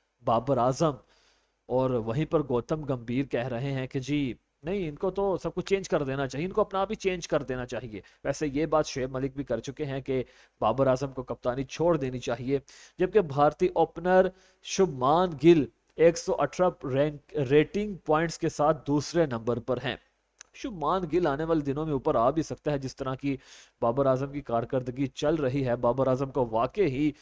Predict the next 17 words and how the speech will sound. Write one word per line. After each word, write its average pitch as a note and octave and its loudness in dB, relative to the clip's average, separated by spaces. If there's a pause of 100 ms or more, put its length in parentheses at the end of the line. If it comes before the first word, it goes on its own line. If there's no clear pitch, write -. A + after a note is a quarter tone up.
(260)
सीरियस A3 0
मोड C3 0
में D3 2
आना A#2+ 0
पड़ेगा। D#3 2
सीरियस F#3 0
तो F#3+ -4
खैर D#3+ 0
है C#3+ 2
ही, F3 2 (460)
और C#3 2
थोड़ा F3 4
सा F#3 0
और G#3+ 6
सीरियस E3+ 2
होना C3+ -4
पड़ेगा। B2+ 4